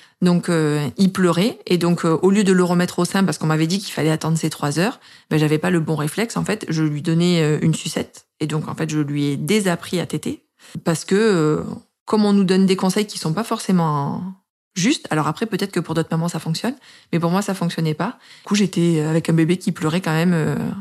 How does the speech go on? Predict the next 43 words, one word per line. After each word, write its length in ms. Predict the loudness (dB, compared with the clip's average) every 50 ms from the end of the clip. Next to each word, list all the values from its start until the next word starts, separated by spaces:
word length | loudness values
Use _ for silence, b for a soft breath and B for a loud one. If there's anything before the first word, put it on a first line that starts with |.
| -12 _ _ _ _ _ _ _
assez 220 | -4 -4 -2 -2 -2
régulièrement. 600 | 0 0 0 0 0 0 0 0 0 0 0 -2 B B B B B B B
Mais 80 | -4
par 140 | -2 -2 -2
contre, 140 | 0 0 0
ma 100 | 0 -2
sœur 220 | -2 -4 -8 -8
qui, 180 | -8 -14 -16 -14 _
elle, 180 | -2 0 0 0
avait 180 | 0 0 0
allaité, 360 | 0 0 0 -2 -2 -2 -2 -2
elle 120 | 0 0
a 60 | -2
eu 160 | -2 -2 -4
deux 240 | -2 0 0 0 0
enfants 260 | 0 -2 -2 -2 -2
bien 180 | 0 0 2 0 0
avant 160 | 0 -2 -2
moi, 240 | 0 0 0 0 -2 B B B B B B B -6
euh, 80 | -4 -2
elle, 120 | 0 0 2
elle 140 | 2 2
me 100 | 2 2
disait, « 280 | 2 0 2 2 2 2
Non, 120 | 2 2 0
non, 120 | 2 2
dès 120 | 2 2 2
qu'il 160 | -2 -4 -4
pleure, 180 | -2 -2 -2
c'est 120 | -2 -4 -4
qu'il 140 | -2 -2 -2
a 40 |
faim. 180 | -2 -2 -4 -6
Tu 120 | -6 -2
lui 80 | 0 2
mets 100 | 2 2
au 60 | 2
tété. 320 | 0 -2 -4 -4 -4 -8 -6
C'est 440 | -6 -6 -4 -2 -2 -2 -2 -4 -4
allaitement 340 | -2 -2 -2 0 2 0 2
à 40 | 2
la 80 | 2 0
demande. » 340 | 0 0 -2 -2 -4 -4